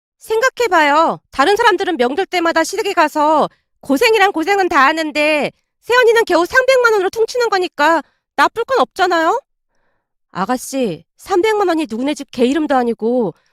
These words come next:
너무 쉽게 말하는 거 아니에요? 둘이 같이 벌면서 시댁에 삼백만 원도 못 줘요?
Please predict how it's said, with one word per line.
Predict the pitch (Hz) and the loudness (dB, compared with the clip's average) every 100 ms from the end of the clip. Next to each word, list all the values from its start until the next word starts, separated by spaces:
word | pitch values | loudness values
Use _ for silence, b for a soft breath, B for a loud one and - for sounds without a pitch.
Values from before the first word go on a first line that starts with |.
| _ | _
너무 | - 220 | -2 -2
쉽게 | 285 - - | -2 -4 -2
말하는 | 453 427 370 285 | 0 2 0 0
거 | |
아니에요? | 156 175 196 175 226 466 _ _ _ _ _ _ _ | -2 -2 -4 -4 -4 -6 _ _ _ _ _ _ _
둘이 | - 339 415 | 0 2 2
같이 | 302 254 427 | 0 -4 -2
벌면서 | 403 403 370 339 311 330 311 185 147 | 0 2 0 0 2 4 2 0 -6
시댁에 | - 453 494 440 | -10 -2 0 0
삼백만 | 403 508 523 494 453 | -2 0 2 2 0
원도 | 330 | 0
못 | 214 208 | -2 -2
줘요? | - 208 190 | -2 0 2